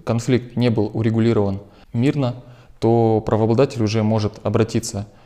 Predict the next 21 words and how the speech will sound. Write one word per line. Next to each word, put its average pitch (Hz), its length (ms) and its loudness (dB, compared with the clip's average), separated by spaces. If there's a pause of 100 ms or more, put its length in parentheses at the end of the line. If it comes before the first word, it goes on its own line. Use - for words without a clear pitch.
(200)
а, 113 200 -6
в - 60 -6
суд, 151 320 -2 (500)
а, - 240 -10
в 110 80 0
рамках 110 300 2
гражданского 107 420 0
искового 107 320 0
производства, 104 640 -4
а, 98 80 -4
с - 100 -8
требованием 117 460 2
прекратить 120 560 0
нарушение 101 680 -2
прав 117 320 0
на 104 160 0
товарный 104 380 0
знак. 98 320 -6 (420)
Как - 160 -2
правило, 139 320 6
такие, 107 560 0